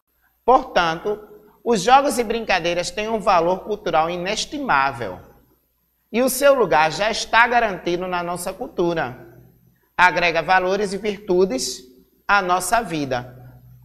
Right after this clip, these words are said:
Observando aqui, a gente tem a árvore e as crianças brincando. E tem crianças de vários tamanhos,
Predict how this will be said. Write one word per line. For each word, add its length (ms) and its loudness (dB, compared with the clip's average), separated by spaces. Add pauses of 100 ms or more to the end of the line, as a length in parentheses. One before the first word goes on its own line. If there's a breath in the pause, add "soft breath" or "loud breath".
(140)
Observando 800 2
aqui, 320 2
a 80 2
gente 240 -8
tem 180 -4
a 60 0
árvore 400 2
e 40 2
as 140 -2
crianças 560 -6
brincando. 1200 -6
E 80 -4
tem 220 0
crianças 520 -4
de 120 -6
vários 520 4
tamanhos, 1000 -2